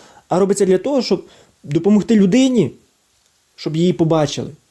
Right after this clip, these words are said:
Бо вона того варта, на мою думку. Так? Це моя думка, але, ну, я роблю, як то кажуть, як вважаю за потрібне, відповідно. І я знімаю огляд, як можу, коли можу, якщо є час в мене.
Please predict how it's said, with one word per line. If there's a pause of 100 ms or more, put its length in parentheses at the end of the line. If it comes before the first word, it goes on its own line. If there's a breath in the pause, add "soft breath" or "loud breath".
Бо
вона
того
варта,
на
мою
думку. (380)
Так? (360)
Це
моя
думка,
але,
ну, (1040 soft breath)
я
роблю,
як
то
кажуть,
як
вважаю
за
потрібне,
відповідно. (140)
І
я
знімаю
огляд, (960)
як
можу,
коли
можу,
якщо
є
час
в
мене.